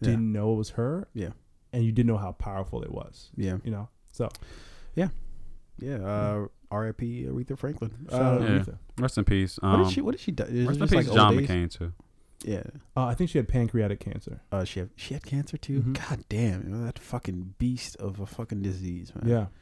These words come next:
Speaker 1: God, man.
Speaker 3: I was watching something. They basically said once, um, single cell organisms started dividing into
Speaker 1: Yeah.
Speaker 3: two and or
Speaker 1: Mm,
Speaker 3: into
Speaker 1: you're already fucked.
Speaker 3: multiple,
Speaker 1: Yeah.
Speaker 3: we basically fucked ourselves with cancer there,
Speaker 1: I mean,
Speaker 3: 'cause
Speaker 1: that's, uh, yeah. What are you gonna do? Like,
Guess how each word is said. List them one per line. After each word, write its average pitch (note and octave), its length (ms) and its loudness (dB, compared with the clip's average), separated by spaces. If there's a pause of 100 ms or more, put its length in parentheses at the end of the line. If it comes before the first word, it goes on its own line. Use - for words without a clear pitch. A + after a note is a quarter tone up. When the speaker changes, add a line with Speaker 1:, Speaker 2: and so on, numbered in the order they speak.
(500)
Speaker 1:
God, D3+ 380 -4
man. - 200 -18 (440)
Speaker 3:
I A#2 80 8
was A2+ 100 10
watching A2 360 10
something. F2+ 380 2
They F2 100 2
basically F2+ 500 0
said E2 360 -2 (120)
once, F2 320 0
um, D#2 540 -2 (520)
single E2+ 400 0
cell E2+ 260 2
organisms E2 680 0
started E2 360 2
dividing E2+ 540 0 (180)
into D#2+ 180 -2
Speaker 1:
Yeah. E2 100 -2
Speaker 3:
two F2+ 320 0
and D#2+ 100 -4
or D#2 160 -2
Speaker 1:
Mm, D2 80 -2
Speaker 3:
into E2+ 140 -8
Speaker 1:
you're F#2 80 -2
already F2+ 200 -4
fucked. G#2+ 100 -6
Speaker 3:
multiple, F2 520 0 (220)
Speaker 1:
Yeah. F#2 260 -4
Speaker 3:
we G2 120 4
basically E2+ 420 0
fucked - 280 0
ourselves D2+ 440 -2
with C#2+ 160 -8
cancer D#2 340 -4
there, D2+ 220 -4
Speaker 1:
I A2+ 40 0
mean, F#2 140 0
Speaker 3:
'cause E2 280 -4
Speaker 1:
that's, - 40 -12
uh, - 40 -4
yeah. E2 220 -4
What E2+ 160 -4
are F#2 40 -4
you F2+ 60 -4
gonna E2+ 120 -4
do? F2+ 220 -4
Like, D#2+ 180 -6